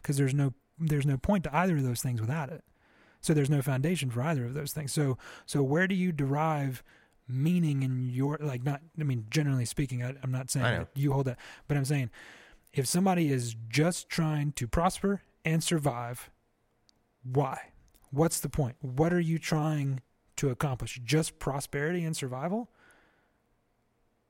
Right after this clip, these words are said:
Speaker 1: Okay, well, that, I mean, that, that's great. It's functional. It, it, it keeps money in your bank account, relatively speaking, and it keeps, you know, your blood flowing. But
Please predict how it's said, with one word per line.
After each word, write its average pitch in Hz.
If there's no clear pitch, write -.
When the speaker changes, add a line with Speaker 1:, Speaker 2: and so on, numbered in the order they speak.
Speaker 1:
Okay, 196
well, 185
that, 180
I 185
mean, 190
that, 185
that's 185
great. 226
It's 175
functional. 175
It, 160
it, 160
it 151
keeps 151
money 175
in 170
your 156
bank 160
account, 170
relatively 147
speaking, 160
and 151
it 139
keeps, -
you 175
know, 131
your 131
blood 156
flowing. 123
But 165